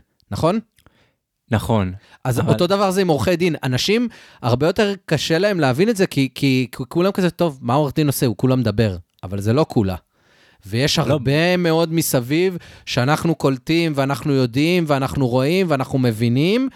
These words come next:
Speaker 1: שבסופו של דבר מביא אותנו ל-, ל-, לקבל את ההחלטה שהיא המושכלת והיא הנכונה יותר, מאשר שהלקוח יבוא ויגיד, "לא מעניין אותי, זיכוי, זיכוי, זיכוי", ואחר כך,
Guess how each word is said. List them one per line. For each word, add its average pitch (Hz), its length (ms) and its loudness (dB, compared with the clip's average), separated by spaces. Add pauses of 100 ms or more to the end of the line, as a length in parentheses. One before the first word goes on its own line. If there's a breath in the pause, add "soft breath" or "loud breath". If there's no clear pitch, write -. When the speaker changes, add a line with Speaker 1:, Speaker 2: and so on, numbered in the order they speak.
(280 loud breath)
Speaker 1:
שבסופו 117 500 -2
של 180 180 -2
דבר 160 240 0
מביא 127 460 0
אותנו 180 420 0
ל-, 151 80 2
ל-, 120 480 -2
לקבל 117 320 -2
את 147 120 -2
ההחלטה 139 480 0
שהיא 127 300 2
המושכלת 123 680 0
והיא 104 160 0
הנכונה 107 520 -2
יותר, 131 640 2 (720 soft breath)
מאשר 107 400 -2
שהלקוח 131 680 0
יבוא 123 240 0
ויגיד, 127 400 -2 (280 loud breath)
"לא 151 140 2
מעניין 170 360 2
אותי, 220 380 0 (240 loud breath)
זיכוי, 202 640 0 (180 loud breath)
זיכוי, 175 440 0
זיכוי", 156 300 0
ואחר 151 300 0
כך, 139 340 -2